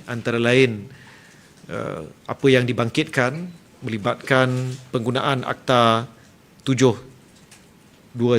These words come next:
tiga, eh, iaitu Akta Anti Pencatutan. Ya. Eh, itu di bawah K P D N. Eh, jadi ada di kalangan doktor dan juga M M A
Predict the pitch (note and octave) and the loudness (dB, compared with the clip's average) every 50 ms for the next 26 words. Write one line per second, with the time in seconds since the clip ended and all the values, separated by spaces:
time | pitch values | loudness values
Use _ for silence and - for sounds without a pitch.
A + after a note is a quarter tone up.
0 | A2+ - C3+ C3 C3 G2+ E2+ F2 - - - - - - - - - - - - | 2 2 4 4 4 4 2 -2 -12 -18 -20 -20 -20 -20 -20 -20 -20 -20 -20 -20
1 | - - - - - - - A2 A2 A#2 B2+ C3 C3+ A#2+ - C#3+ C#3 C3+ C3+ C3 | -20 -20 -20 -20 -16 -10 -6 -4 -2 2 2 2 2 4 4 6 8 8 8 8
2 | B2+ A#2+ A#2 - - A#2+ - - - C3 B2+ A#2+ A#2 - B2+ A2 - C3 B2+ - | 8 6 4 2 0 -4 -6 0 2 4 4 4 4 2 0 -2 -2 -2 -2 -2
3 | C3 A2 B2 A#2 - C3+ - C3 G#2 F2 F#2 - - - - _ _ _ - _ | -2 -2 -2 -2 -2 0 0 0 0 -2 -6 -12 -18 -20 -20 _ _ _ -20 _
4 | _ _ _ _ _ - - - - - - D3+ D3+ - _ _ _ _ _ - | _ _ _ _ _ -20 -18 -16 -14 -12 -12 -12 -14 -16 _ _ _ _ _ -12
5 | A2+ G#2+ A2 G#2+ G2+ - A#2+ - - C#3 C#3 B2+ A#2+ G#2 A2+ A2+ A2 G#2 - A#2+ | -10 -8 -6 -6 -6 -6 -4 2 4 4 6 6 4 4 4 4 2 2 0 -4
6 | - - G2 A2+ - G2 C3 C#3 D#3+ F3+ F#3 F#3 - - - - - - - - | -2 -2 -2 0 2 2 2 2 2 0 -6 -8 -14 -20 -20 -20 -20 -20 -20 -20
7 | - - - - - - - F2 G#2+ A2+ A2+ A#2 B2+ B2 B2 B2+ - A#2+ A2+ B2 | -20 -20 -20 -20 -20 -14 -12 -8 -6 -4 0 2 4 4 4 4 2 2 2 2
8 | B2+ A#2 A2 - A2+ A2+ A2+ A2+ A#2+ A#2 A2 A2 A2 - - - _ - B2 A2+ | 2 2 2 0 0 0 2 0 0 0 0 -2 -6 -8 -12 -20 _ -10 -6 -6
9 | A2 - - - C#3 C3 C3 C3 B2 A2+ G#2+ G2 A2 G2 G#2 A2 - - A2 G#2+ | -6 -4 -2 0 2 4 4 4 4 2 0 -2 -4 -4 -4 -4 -4 -4 -4 -6
10 | G#2 G#2+ - C3+ C3 | -6 -4 0 2 4